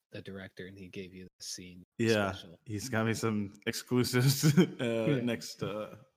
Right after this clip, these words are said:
Speaker 1: It's like, "You guys aren't gonna
Speaker 2: edition, yeah.
Speaker 1: believe what I got for"
Speaker 2: Mm-hmm. I talked to Kasdan.
Speaker 1: <laughs>
Speaker 2: They're like, "Kaz?"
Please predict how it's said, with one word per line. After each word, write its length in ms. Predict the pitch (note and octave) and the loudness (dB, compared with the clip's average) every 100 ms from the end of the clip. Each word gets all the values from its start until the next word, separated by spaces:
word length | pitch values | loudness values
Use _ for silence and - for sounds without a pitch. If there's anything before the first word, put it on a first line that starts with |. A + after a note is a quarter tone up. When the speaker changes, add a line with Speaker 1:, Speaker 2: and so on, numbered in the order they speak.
| _ | _
Speaker 1:
It's 140 | - | -10
like, 160 | G2+ - | -10 -6
"You 80 | A#2 | 0
guys 200 | A#2+ A#2+ | 2 2
aren't 180 | A#2+ G#2 | 0 2
gonna 100 | A2+ | -2
Speaker 2:
edition, 120 | G2+ | 0
yeah. 40 | A2+ | 0
Speaker 1:
believe 280 | A2 G#2+ G2+ | 0 0 -2
what 140 | G2 | -4
I 80 | F#2+ | -4
got 300 | F#2+ F#2 - | -4 -8 -10
for" 100 | - _ _ _ _ _ | -20 _ _ _ _ _
Speaker 2:
Mm-hmm. 280 | A2 G2+ F#2+ | -8 -8 -8
I 100 | G#2+ | -8
talked 340 | - - E2+ - | -8 -12 -12 -14
to 40 | |
Kasdan. 520 | - F#2+ F2 - F2+ G#2 - _ - | -10 -6 -4 -4 -6 -12 -16 _ -14
Speaker 1:
<laughs> 480 | - - - - B3+ - _ _ _ _ _ _ - - | -14 -14 -14 -10 -10 -12 _ _ _ _ _ _ -20 -12
Speaker 2:
They're 100 | G2 | -10
like, 180 | F2+ - | -10 -12
"Kaz?" 560 | G#2 A2+ C#3+ F#3+ - | -8 0 0 0 -4